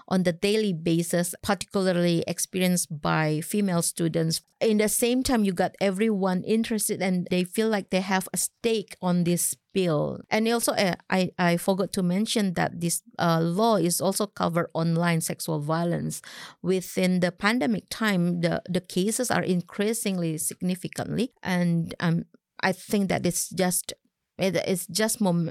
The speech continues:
a momentum, uh, that the parliament find themselves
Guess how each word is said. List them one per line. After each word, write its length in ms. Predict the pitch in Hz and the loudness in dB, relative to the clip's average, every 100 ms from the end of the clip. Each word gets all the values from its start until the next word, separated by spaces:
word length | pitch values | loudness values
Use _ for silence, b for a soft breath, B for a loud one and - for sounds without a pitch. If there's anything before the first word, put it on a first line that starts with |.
| - | -4
a 120 | 165 | 0
momentum, 800 | 165 165 170 180 180 185 165 156 - | 2 2 2 0 -2 -2 -2 -4 -4
uh, 220 | 160 156 156 | -2 -2 -2
that 280 | 160 160 165 | -2 -2 -2
the 140 | 156 | -4
parliament 500 | - 165 175 170 165 | -2 -2 0 0 0
find 280 | - 165 165 | 0 -2 0
themselves 680 | 160 165 - 240 262 - | -2 -4 -2 0 0 -4